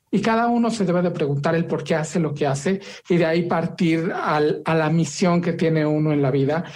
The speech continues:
Y nuestro por qué es contar historias de éxito y nuestra misión es inspirar a otros a tener éxito y a la grandeza y que a cada uno consiga, una, entender cuál es su misión en la vida y dos,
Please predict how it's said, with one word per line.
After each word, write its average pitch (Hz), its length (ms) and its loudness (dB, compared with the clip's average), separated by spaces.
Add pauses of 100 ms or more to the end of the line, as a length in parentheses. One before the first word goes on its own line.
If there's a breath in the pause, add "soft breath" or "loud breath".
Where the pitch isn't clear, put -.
(260 loud breath)
Y 170 140 2
nuestro 160 520 2
por 143 240 -2
qué 165 380 -2
es 147 440 -4
contar 147 440 0
historias 143 540 0
de 127 80 -2
éxito 151 500 -2 (300 loud breath)
y 175 100 2
nuestra 143 400 0
misión 160 320 2
es 151 140 -2
inspirar 147 520 0
a 143 100 0
otros 143 520 -2 (300 loud breath)
a 170 260 -2
tener 151 320 0
éxito 160 460 -2
y 143 80 2
a 131 80 0
la 127 160 -2
grandeza 139 920 -2
y 180 140 -2
que 165 100 -2
a - 240 -2
cada 156 300 0
uno 165 280 0
consiga, 156 580 0 (800 loud breath)
una, 156 540 2
entender 165 520 0
cuál 202 180 0
es 190 120 -2
su 180 120 0
misión 151 400 0
en 165 120 2
la 147 100 2
vida 151 400 -2
y 147 100 0
dos, 143 400 -2